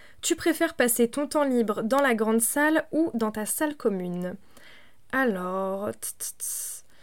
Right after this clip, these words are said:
Du coup, dans la salle commune de Serdaigle, vu que je suis allée à Serdaigle, hein, on suit le <laughs> déroulement de l'épisode. Honnêtement, je sais pas, puisque c-, comme je suis, euh,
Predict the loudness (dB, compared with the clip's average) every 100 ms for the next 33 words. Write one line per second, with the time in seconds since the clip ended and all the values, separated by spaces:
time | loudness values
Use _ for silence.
0 | -20 -10 -8 -2 2 4 4 4 2 2
1 | 4 4 4 4 0 0 0 2 2 2
2 | 0 -4 -8 -8 -6 -8 -6 -4 -2 -4
3 | -4 -4 -4 -2 -2 -4 -6 -6 -6 -10
4 | -14 -10 -6 -6 -4 -4 -2 -2 4 4
5 | 6 4 4 4 4 4 4 2 0 -2
6 | -2 4 6 10 8 8 -4 -14 -20 -20
7 | -20 -6 2 4 4 4 0 2 2 2
8 | 4 2 2 -4 -8 -8 2 6 6 4
9 | -6 -16 -20 -16 4 4 4 -2 -2 -4
10 | -4 -4 -4 -6 -8